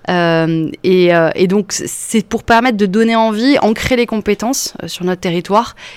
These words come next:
et tout en s'ouvrant, euh, à l'international. Donc, euh, c'est vraiment l'esprit de cette semaine, euh, de cette, de cette semaine à l'industrie, de cette action, euh, chez Dietzmann.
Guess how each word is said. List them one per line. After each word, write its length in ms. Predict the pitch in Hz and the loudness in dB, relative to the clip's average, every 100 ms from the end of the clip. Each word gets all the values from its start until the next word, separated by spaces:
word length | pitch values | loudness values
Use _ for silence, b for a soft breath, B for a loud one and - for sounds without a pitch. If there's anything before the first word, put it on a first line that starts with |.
| B | B
et 60 | 170 | -10
tout 180 | - 196 | -4 -2
en 100 | 196 | -2
s'ouvrant, 480 | 202 170 185 220 196 | -2 -4 0 0 0
euh, 260 | 160 156 | 0 -2
à 140 | - 165 | -2 -2
l'international. 760 | 165 160 165 165 - 156 131 - B B B B | -4 -4 -4 -4 -6 -8 -10 -16 B B B B
Donc, 340 | - 165 - - - | -10 -10 -10 -14 -14
euh, 120 | 120 - - | -16 -18 -18
c'est 180 | - - | -8 2
vraiment 300 | 185 196 247 | 2 4 4
l'esprit 340 | 240 226 - 262 | 4 2 0 -6
de 60 | |
cette 180 | - 202 | -4 -6
semaine, 340 | - 208 220 | -2 -2 0
euh, 320 | 196 170 165 160 | 0 0 -2 -2
de 100 | 165 | -2
cette, 180 | 190 185 | -4 -6
de 180 | - 165 | -10 -8
cette 200 | 175 185 | -4 -4
semaine 200 | - 214 | -2 0
à 40 | 214 | 0
l'industrie, 420 | 190 185 - 233 | 0 -4 -8 -6
de 100 | 175 | -6
cette 240 | - 175 - | -6 -6 -2
action, 500 | 185 - - 220 196 | -2 -2 -2 -2 -2
euh, 180 | 170 165 | -2 -2
chez 200 | - 170 | -2 -4
Dietzmann. 500 | 160 160 208 247 | -4 -4 0 0